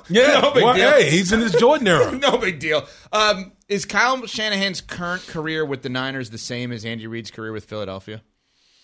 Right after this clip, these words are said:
Speaker 2: Man, that's a great question. Um, could be. I mean,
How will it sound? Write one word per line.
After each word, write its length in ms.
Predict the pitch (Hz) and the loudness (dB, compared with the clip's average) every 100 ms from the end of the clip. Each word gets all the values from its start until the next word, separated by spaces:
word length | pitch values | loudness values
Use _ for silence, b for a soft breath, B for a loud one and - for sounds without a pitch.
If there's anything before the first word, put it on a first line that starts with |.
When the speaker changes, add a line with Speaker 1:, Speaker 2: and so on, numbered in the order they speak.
| b b b b b _ _ _ | b b b b b _ _ _
Speaker 2:
Man, 180 | 104 104 | -16 -10
that's 200 | 113 - | -10 -10
a 60 | 98 | -12
great 260 | 98 107 | -14 -14
question. 500 | - 107 110 - 76 _ _ - | -8 -6 -6 -12 -20 _ _ -12
Um, 520 | 107 107 110 101 98 B B B B B B B B B B B _ _ _ _ _ _ _ _ _ _ _ _ _ _ _ _ _ _ _ _ _ _ _ _ _ _ _ _ _ _ _ | -6 -4 -4 -6 -12 B B B B B B B B B B B _ _ _ _ _ _ _ _ _ _ _ _ _ _ _ _ _ _ _ _ _ _ _ _ _ _ _ _ _ _ _
could 280 | - 151 | -8 -8
be. 320 | 85 135 170 - _ _ _ _ _ _ _ _ _ | -8 -10 -10 -14 _ _ _ _ _ _ _ _ _
I 80 | 156 | -6
mean, 440 | 156 147 139 123 | -4 -4 -6 -8